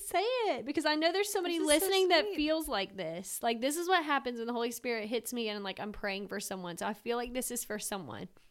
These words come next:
Speaker 1: Someone is literally telling you that you have zero gifts.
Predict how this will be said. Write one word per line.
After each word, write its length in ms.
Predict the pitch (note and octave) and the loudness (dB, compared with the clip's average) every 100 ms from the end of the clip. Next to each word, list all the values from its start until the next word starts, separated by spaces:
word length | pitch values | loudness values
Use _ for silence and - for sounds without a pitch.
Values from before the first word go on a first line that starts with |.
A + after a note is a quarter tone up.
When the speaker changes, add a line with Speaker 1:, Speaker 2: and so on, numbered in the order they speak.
| - _ - - - - | -20 _ -20 -20 -20 -12
Speaker 1:
Someone 400 | - B3+ C#4+ E4+ | -2 2 2 2
is 160 | D4+ C4 | 0 -4
literally 580 | B3+ B3+ C4+ D4+ D#4 | -4 2 4 4 2
telling 500 | D4+ - C4 B3 A#3+ | 0 0 2 2 0
you 380 | A3 F3+ E3+ F3 - _ _ - _ _ - | -2 -2 -4 -6 -10 _ _ -20 _ _ 0
that 140 | A3 | 0
you 140 | A#3 | 2
have 180 | B3 A3 | 2 2
zero 480 | G3+ G3+ G#3+ A3+ A3+ | 0 0 2 4 2
gifts. 760 | G3+ A3 A3+ C#3+ - - - | 0 0 0 0 -6 -4 -4